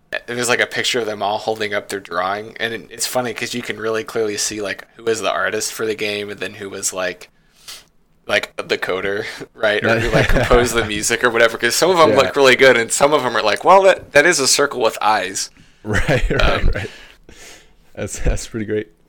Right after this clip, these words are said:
Speaker 2: Uh, so in two thousand three, Sakurai ended up leaving hal,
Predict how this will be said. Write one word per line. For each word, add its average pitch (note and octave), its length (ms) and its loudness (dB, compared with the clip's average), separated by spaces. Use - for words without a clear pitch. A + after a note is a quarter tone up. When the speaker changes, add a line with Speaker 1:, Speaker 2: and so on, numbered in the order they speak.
Speaker 2:
Uh, G#2 500 -2
so C3 440 4
in B2+ 140 -2
two D#3 200 -4
thousand B2+ 460 -2
three, G#2 320 -2
Sakurai G#2+ 500 0
ended A2+ 220 -4
up G2 160 -2
leaving A2+ 460 -6
hal, F2+ 440 -6